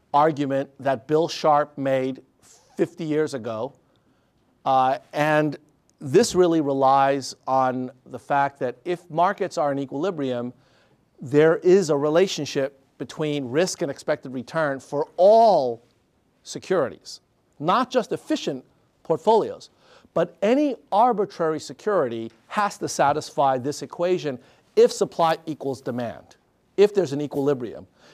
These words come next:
If everybody holds the tangency portfolio and the tangency portfolio, therefore, is the market portfolio, in that situation, this equation has to hold.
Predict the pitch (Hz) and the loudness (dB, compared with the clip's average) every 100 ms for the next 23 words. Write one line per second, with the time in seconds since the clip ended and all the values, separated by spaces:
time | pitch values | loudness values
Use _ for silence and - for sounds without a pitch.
0 | - 170 - 170 214 208 190 170 202 208 | -6 -6 0 0 2 4 4 4 4 4
1 | 156 147 180 180 180 160 165 - 160 - | 0 -4 0 0 -2 -8 -8 -4 -4 -2
2 | 151 151 156 151 - _ 131 123 - 175 | -2 0 -2 -4 -16 _ -4 -4 -2 -2
3 | 165 156 165 - 151 147 143 139 143 120 | -4 -8 -10 -4 -4 -2 -4 -2 -4 2
4 | 147 156 156 147 139 - 180 202 175 165 | 4 4 2 2 2 4 6 6 4 0
5 | 185 202 139 - 123 - 120 123 131 131 | 0 0 -4 -4 -6 -4 -4 -2 -4 -6
6 | 135 185 220 - - 165 151 139 151 - | -4 -4 -6 -10 -12 -10 -6 -6 -6 -8
7 | 117 - _ _ _ _ _ _ 135 147 | -12 -14 _ _ _ _ _ _ -4 -4
8 | - 143 123 120 113 104 90 - | -2 -6 -6 -10 -12 -12 -12 -14